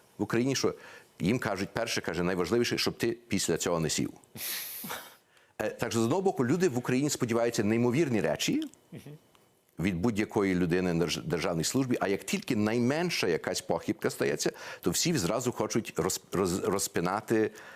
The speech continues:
Speaker 1: арештувати, ганьбити і так далі. Це, це не є супермотиваційне, скажімо, для, е,
Speaker 2: Точно ні. Ви знаєте,
Speaker 1: людей
Speaker 2: я
Speaker 1: на
Speaker 2: тут
Speaker 1: державній службі.
Speaker 2: нещодавно Михайло Винницький, заступник міністра освіти і науки Оксани Лісового,
Speaker 1: Мгм.
Speaker 2: який сам, мені здається, теж народжений чи
Speaker 1: Мій
Speaker 2: та-,
Speaker 1: земляк, так.
Speaker 2: земляк з
Speaker 1: Так.
Speaker 2: Канади,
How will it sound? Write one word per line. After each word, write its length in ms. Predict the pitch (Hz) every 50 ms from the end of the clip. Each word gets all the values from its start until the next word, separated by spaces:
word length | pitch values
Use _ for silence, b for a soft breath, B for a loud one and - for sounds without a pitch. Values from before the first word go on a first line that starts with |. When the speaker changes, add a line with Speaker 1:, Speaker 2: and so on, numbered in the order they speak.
| B B B - -
Speaker 1:
арештувати, 1120 | 92 95 92 - - - 85 80 87 95 101 - - 104 95 90 90 87 90 90 90 87 80 -
ганьбити 760 | 85 90 85 80 85 87 90 - - 92 85 85 82 - - B B B B B B _
і 80 | - 85
так 180 | - 92 85 76
далі. 180 | 73 - 62
Це, 260 | - - 82 - - -
це 180 | - - 147 160
не 100 | 175 143
є 120 | 147 160
супермотиваційне, 1120 | 160 - - 143 135 - 123 101 104 104 101 - 92 90 87 - - 123 107 85 76 67 -
скажімо, 460 | - - - 78 71 80 80 78 76
для, 520 | 65 76 80 78 76 76 73 73 71 69 - 67
е, 180 | 69 69 71 71
Speaker 2:
Точно 340 | - - - - 120 113 113
ні. 240 | 113 110 110 107 107 107
Ви 60 | 117
знаєте, 260 | - 170 170 165 151
Speaker 1:
людей 100 | 151 85 82
Speaker 2:
я 40 | 78
Speaker 1:
на 60 | -
Speaker 2:
тут 80 | 78
Speaker 1:
державній 360 | 71 82 76 - 82 78 78 71
службі. 340 | - - 78 - - -
Speaker 2:
нещодавно 640 | 131 135 135 - - - 135 131 147 143 135 139 131
Михайло 460 | 127 127 - - 151 156 151 143 131
Винницький, 500 | 120 117 123 120 113 107 104 - - 110
заступник 600 | 101 107 104 - - 127 113 - 120 110 101 - -
міністра 640 | 120 113 113 113 113 117 113 - - - 117 107 101
освіти 640 | 101 98 - - - 113 113 110 110 - 110 98
і 40 | 95
науки 460 | 95 98 98 98 101 104 - - 107 98
Оксани 420 | 92 90 - - 117 110 104 98 92
Лісового, 580 | 95 92 - - 107 101 107 117 117 104 92
Speaker 1:
Мгм. 140 | 95 95 98
Speaker 2:
який 300 | 131 151 - 127 123 120
сам, 380 | 120 - - 131 135 139 139 139
мені 260 | 127 120 117 120 117
здається, 400 | 110 123 123 123 120 - - 113
теж 340 | - - 131 127 - - 127
народжений 640 | 120 117 123 123 117 104 110 107 110 113 113 110
чи 120 | - - -
Speaker 1:
Мій 140 | 87 113 123
Speaker 2:
та-, 80 | 123
Speaker 1:
земляк, 580 | 98 101 117 104 101 104 101 - - - - -
так. 160 | - 90 87
Speaker 2:
земляк 380 | - 123 117 120 135 131 120 -
з 80 | - -
Speaker 1:
Так. 140 | - 117
Speaker 2:
Канади, 360 | 113 127 143 143 123 101 98